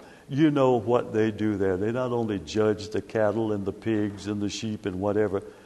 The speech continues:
but they have the Ferris wheels and the Dodgem cars and the crazy house and the love tunnel and all that stuff. We had that here in Knoxville every summer, but black people could go to Chilhowee Park only one day a year,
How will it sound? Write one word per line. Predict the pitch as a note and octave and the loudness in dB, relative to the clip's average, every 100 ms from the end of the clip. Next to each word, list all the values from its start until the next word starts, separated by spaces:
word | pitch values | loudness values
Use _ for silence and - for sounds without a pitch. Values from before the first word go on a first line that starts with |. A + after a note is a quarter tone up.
| - - | -20 2
but | F#3+ F#3 | 2 4
they | D#3+ | 4
have | D3 C#3 | 6 4
the | B2 | 2
Ferris | A#2+ - A#2+ A#2 A2+ - | -2 4 8 8 4 0
wheels | A2+ A2+ A2+ A2 A2 | 0 2 4 2 0
and | G#2+ | 0
the | A2 | -2
Dodgem | G#2 G#2 A2 G2 G#2 | 2 6 6 4 -4
cars | - G2 G#2 G#2+ F#2+ | -6 -2 0 0 0
and | G#2 | -2
the | G#2 | -4
crazy | - G#2+ G#2+ G#2 A2 | -4 0 0 0 0
house | F#2+ G2 G#2 G2+ | 2 2 0 -2
and | G#2 | -6
the | G2 | -2
love | G2 G#2 G2 | 0 0 -2
tunnel | - G#2+ G#2 G2+ G#2 | -4 -4 -2 0 -2
and | F#2+ E2+ - - - | -2 -6 -16 -12 0
all | E3+ C#3+ | 2 4
that | G2+ - | 2 -2
stuff. | - D#2+ - - - - - - | -4 -6 -8 -18 -20 -20 -20 -6
We | D#3 A#3+ | 2 2
had | G3 E3 C#3 | 4 2 4
that | C3+ C#3 C3+ | 4 4 2
here | B2 C3+ C3 | 0 2 2
in | A#2+ | 2
Knoxville | C3 D#3+ D#3 - A#2+ A#2 - | 0 0 -2 -4 -4 -4 0
every | D#3+ D#3+ C3 B2+ B2+ | 4 4 0 -4 -4
summer, | - E3 D3 F2+ C2+ - - - - - - | -4 -2 0 -2 -8 -14 -20 -20 -20 -20 -4
but | B2 B2+ A2+ | 4 4 4
black | C#3 G#3 F#3+ - | 2 4 2 0
people | D#3 D3+ C#3+ | 0 2 0
could | C#3+ A#2 G2 | 2 0 4
go | C3 C#3+ C3 | 8 8 8
to | C3 A#2 | 6 2
Chilhowee | - B2 A#2 A2 G#2+ G#2 | 2 4 4 4 2 0
Park | A2+ G#2+ G#2+ | 2 2 0
only | - A#2 A2 G2+ | -2 0 2 0
one | F2+ G#2+ B2+ C3 | 2 2 4 2
day | A#2+ A#2 A2+ | 2 4 4
a | |
year, | B2+ E3+ F#3+ F#2+ C#2+ | 0 0 0 0 -2